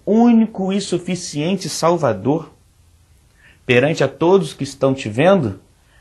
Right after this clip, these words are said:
Aí você depois que fala assim: "Sim, eu confesso."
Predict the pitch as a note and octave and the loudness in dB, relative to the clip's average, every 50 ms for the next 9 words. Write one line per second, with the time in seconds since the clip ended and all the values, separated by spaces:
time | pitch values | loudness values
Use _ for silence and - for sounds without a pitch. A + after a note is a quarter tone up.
0 | _ _ - A2 G2+ G#2 A2 A2+ A#2 A#2+ B2 B2 B2+ - - - G#2+ A#2 A2+ - | _ _ -10 -8 -4 -4 -2 -2 -2 -2 -2 -2 -4 -6 -8 -8 -4 -4 -4 -4
1 | - B2+ A#2+ A#2+ A#2 A#2 - B2 B2 B2 A#2+ - - C3 B2+ - - B2 A#2+ A#2 | -2 -2 -2 -2 -2 -2 -2 -2 0 0 -2 -4 -6 -8 -8 -4 0 2 2 2
2 | A#2+ A#2+ A#2+ - - - - - B2 B2 A#2+ A#2+ A#2 A2+ A2 G#2 G2 F#2+ F#2+ - | 2 0 -4 -4 -8 -8 -6 -4 -2 -2 0 0 -2 -2 -2 -4 -6 -10 -12 -18
3 | _ _ _ _ _ _ _ _ - - - C3 B2+ A2 - - - _ _ _ | _ _ _ _ _ _ _ _ -12 -2 2 2 2 2 0 -6 -20 _ _ _
4 | _ _ _ _ - - G#2+ G#2 - - A2+ A2 G#2+ - - - A2 G2+ G2 F#2+ | _ _ _ _ -6 -4 -4 -4 -2 -2 -4 -4 -4 -6 -2 0 2 2 2 0
5 | - - - - F#2 | -4 -14 -14 -14 -14